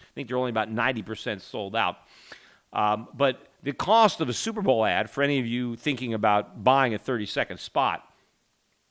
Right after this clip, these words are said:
uh, the price is twelve and a half percent higher than it was last year. Yeah, there's no inflation, of course, un-, unless you want to, uh, buy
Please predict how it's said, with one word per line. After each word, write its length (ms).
uh, 200
the 100
price 400
is 120
twelve 320
and 80
a 60
half 240
percent 320
higher 560
than 120
it 100
was 220
last 380
year. 240
Yeah, 240
there's 200
no 160
inflation, 540
of 140
course, 220
un-, 180
unless 320
you 60
want 260
to, 240
uh, 260
buy 680